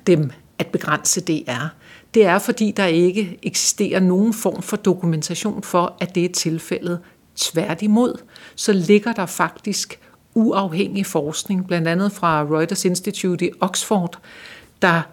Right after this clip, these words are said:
dokumenterer, at jo mere man bruger public service nyheder, jo større bliver betalingsvilligheden på andre tilbud. Og det er jo fordi,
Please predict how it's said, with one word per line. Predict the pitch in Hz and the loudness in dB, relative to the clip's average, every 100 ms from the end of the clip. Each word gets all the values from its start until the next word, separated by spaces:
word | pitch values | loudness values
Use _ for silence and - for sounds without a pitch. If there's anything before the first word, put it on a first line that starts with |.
| _ - | _ 0
dokumenterer, | 208 185 190 185 - 269 - 226 - - - _ - | 2 4 4 2 0 -2 0 -2 -4 -18 -20 _ -2
at | 185 180 - - _ _ _ - | -2 -2 -6 -20 _ _ _ 0
jo | 196 202 190 - - _ - | 6 6 6 -2 -20 _ -10
mere | - 185 208 240 269 | 4 8 8 6 2
man | 233 180 160 | 2 2 0
bruger | - 175 180 208 226 - - | 0 0 0 0 -4 -6 -8
public | 175 170 170 - | -8 -4 -4 2
service | 165 170 202 - | 2 2 -2 -4
nyheder, | 170 151 165 160 165 - _ _ - | -4 -4 -4 -4 -6 -10 _ _ -4
jo | 185 | 0
større | - - 165 160 190 | 0 0 2 2 0
bliver | 202 185 175 | -2 0 0
betalingsvilligheden | - - 180 175 175 180 - 170 170 151 170 160 165 - | 0 -2 -2 -2 -4 -6 -4 -2 -2 -2 -4 -4 -6 -8
på | - 175 - | -8 -6 -2
andre | 165 160 185 | -2 -2 -6
tilbud. | - 160 147 175 165 - - - - - | -4 -6 -6 -6 -6 -10 -20 -20 -20 -6
Og | 196 185 | -4 0
det | |
er | 240 | 0
jo | 254 - - - - | 2 -2 -8 -20 -18
fordi, | - 214 233 220 - | 0 2 2 -2 -4